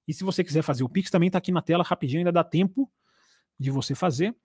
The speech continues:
Então, aqui, ó, como a gente tá com sete minutinhos aqui sobrando, vamos tentar atender aqui também aos nossos ouvintes que deixaram like, que eu tenho certeza que deixaram like.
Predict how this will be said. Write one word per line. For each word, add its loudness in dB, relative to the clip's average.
Então, -2
aqui, -2
ó, 2
como 2
a 4
gente 2
tá 0
com 2
sete 4
minutinhos 4
aqui 0
sobrando, 8
vamos 0
tentar 2
atender 4
aqui 0
também 0
aos -2
nossos -4
ouvintes -2
que -4
deixaram 2
like, -2
que -20
eu -20
tenho -14
certeza 2
que -20
deixaram -8
like. -8